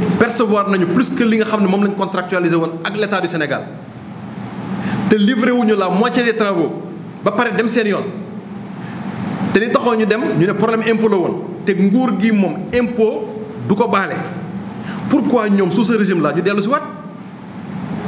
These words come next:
Il faut vous poser des questions. Mais fii kenn doful waay. Pourquoi ñooñu percevoir plus que lii leen Sénégal ameloon, ba pare livré wuñu la moitié des travaux ?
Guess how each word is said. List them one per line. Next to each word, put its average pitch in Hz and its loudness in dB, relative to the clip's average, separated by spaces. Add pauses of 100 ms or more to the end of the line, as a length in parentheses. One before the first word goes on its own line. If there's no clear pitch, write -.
(1080)
Il 156 4
faut 135 6
vous 120 2
poser 175 4
des 214 4
questions. - 2 (960)
Mais 113 4
fii 117 2
kenn 202 2
doful 202 2
waay. 117 0 (1500)
Pourquoi 226 2
ñooñu 185 2
percevoir 175 2
plus 254 0
que - 0
lii 202 2
leen 208 0
Sénégal 175 -2
ameloon, 170 0 (1160)
ba 185 4
pare 226 2
livré 214 2
wuñu 208 4
la 160 2
moitié 175 0
des 196 0
travaux ? 185 -2